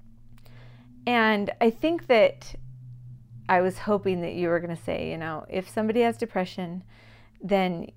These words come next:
you say this and you do this, and then they respond and, to what you want <laughs> them to do. You know, like, I, hoping that there was, like, some magical, um, and, and I think I'm always wishing that there's some magical answer.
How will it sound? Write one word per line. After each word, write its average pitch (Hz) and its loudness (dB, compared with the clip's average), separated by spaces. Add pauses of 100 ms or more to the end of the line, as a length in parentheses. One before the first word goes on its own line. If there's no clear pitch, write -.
you 190 -2
say 180 4 (340)
this 196 4
and 185 -2
you 180 0
do 196 2
this, 170 2 (120)
and 185 -2
then 180 -2
they 160 -4
respond - -10 (720)
and, 190 -6 (140)
to 196 -2
what 185 4
you 180 0
want 170 -2
<laughs> 190 -2
them 233 2
to 185 -2
do. 208 0 (340)
You 240 2
know, 196 4
like, 196 4
I, - 0 (220)
hoping 294 4
that 185 2
there 185 8
was, 175 4
like, - 2
some - -8
magical, - -12 (880)
um, 175 -4 (800)
and, 220 0
and 240 2
I 233 4
think 233 -2
I'm 180 0
always 170 -2
wishing - -10 (100)
that 170 -6
there's 170 -4
some 170 -12
magical 180 -10
answer. 175 -6